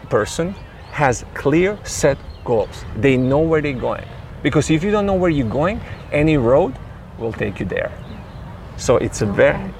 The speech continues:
Speaker 1: that's
Speaker 2: So
Speaker 1: right.
Speaker 2: all roads lead to Rome?
Speaker 1: And
Speaker 2: <laughs> Is that
Speaker 1: all,
Speaker 2: correct or not?
Speaker 1: all roads re-,
Speaker 2: <laughs>
Speaker 1: lead wherever you wanna go.
Speaker 2: Yeah.
Speaker 1: Because if you have clear no's, it's very easy to say yes.
Speaker 2: Mm.
Speaker 1: If you know what you don't need to do,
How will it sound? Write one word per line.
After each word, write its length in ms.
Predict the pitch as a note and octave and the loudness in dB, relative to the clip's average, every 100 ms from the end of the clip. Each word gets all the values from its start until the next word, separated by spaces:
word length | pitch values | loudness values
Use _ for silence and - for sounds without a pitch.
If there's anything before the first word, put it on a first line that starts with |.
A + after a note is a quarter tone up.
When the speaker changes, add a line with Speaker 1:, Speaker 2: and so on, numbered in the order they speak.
| - - | -10 -4
Speaker 1:
that's 140 | - | 0
Speaker 2:
So 80 | A3 | 2
Speaker 1:
right. 80 | - | 4
Speaker 2:
all 240 | C#4 C#4+ | 6 8
roads 360 | C#4 C4+ B3+ A#3 | 6 6 4 6
lead 260 | B3+ C4 A#3 | 6 4 2
to 120 | C4+ | 2
Rome? 680 | A#3+ B3 D4 G#4+ G#4 D#4+ C#4 - | 4 4 4 4 2 0 -4 -2
Speaker 1:
And 140 | D#3+ | 0
Speaker 2:
<laughs> 40 | D3 | 0
Is 40 | - | 0
that 280 | - - | 2 4
Speaker 1:
all, 180 | F#3+ A3 | 6 6
Speaker 2:
correct 400 | A4 E4 F4+ - | 6 6 6 4
or 40 | F3+ | 4
not? 300 | F#4+ G#3+ G3+ | 4 6 6
Speaker 1:
all 180 | B3 A3 | 6 6
roads 380 | A3+ C4+ F#3 F3 | 6 6 4 2
re-, 300 | G#3 C4 B3 | 0 0 2
Speaker 2:
<laughs> 200 | F3+ G#3+ | 2 2
Speaker 1:
lead 260 | C4 A#3+ - G#3 G3 C3+ | 2 -2 -6 -12 -12 -2
wherever 360 | C#3+ C#3+ E3 | 4 4 2
you 140 | F3 D#3+ | -2 -2
wanna 240 | C#3+ C#3+ | -4 -6
go. 300 | B2 F#3+ E3 | -4 -2 -4
Speaker 2:
Yeah. 180 | E3 F3+ - - - - - - | -8 -12 -18 -20 -20 -20 -18 -8
Speaker 1:
Because 340 | D3 D#3+ C#3+ C3 | -4 0 0 0
if 220 | C3 - | -4 -2
you 100 | A#3 | -2
have 300 | F#3+ G3+ D3+ - | 2 2 0 -6
clear 480 | - F#3+ F3+ E3 D3 - - | -6 -2 0 0 -2 -10 -8
no's, 600 | A2+ D3 E3 A2 A#2 - | 0 4 6 4 0 -4
it's 200 | B2 - C3+ | -6 -6 0
very 280 | E3+ E3+ - | 2 0 -2
easy 360 | C#3+ D#3+ B2+ A2+ | -4 -2 -2 -4
to 140 | G#2+ | -6
say 240 | - B2 A2+ | -6 -4 -2
yes. 420 | A2 - - - - - - | -2 -4 -6 -12 -12 -14 -10
Speaker 2:
Mm. 320 | F#3 F3 F3+ F#3 - - | -6 -4 -6 -8 -8 -4
Speaker 1:
If 200 | B2+ - D#3 | -2 2 6
you 100 | D3 | 8
know 220 | E3 F#3 | 8 6
what 200 | D#3+ D#3+ | 6 4
you 140 | D#3 | 4
don't 200 | C#3+ C#3+ | 2 0
need 180 | C#3+ C#3 | 0 -2
to 100 | B2 | -4
do, 300 | A2 D#3 C4 | -2 -2 -2